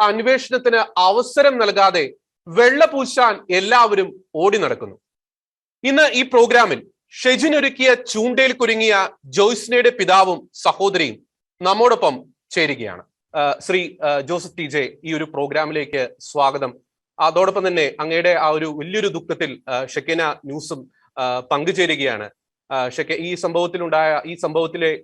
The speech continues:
ഒരു വേദന ഷെക്കിന ന്യൂസ്, ആ, അറിയിക്കുകയാണ്. ആദ്യമേ ശ്രീ, ആ, ജോസഫ്, ആ, ടി ജെ,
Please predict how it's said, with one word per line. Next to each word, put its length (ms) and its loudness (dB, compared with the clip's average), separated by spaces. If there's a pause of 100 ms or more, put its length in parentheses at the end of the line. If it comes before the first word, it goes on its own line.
ഒരു 360 -4
വേദന 480 -2 (140)
ഷെക്കിന 240 -8
ന്യൂസ്, 360 -10
ആ, 200 -4
അറിയിക്കുകയാണ്. 520 -6 (480)
ആദ്യമേ 280 6
ശ്രീ, 420 0 (100)
ആ, 180 4
ജോസഫ്, 480 -2
ആ, 140 0
ടി 140 -8
ജെ, 240 -10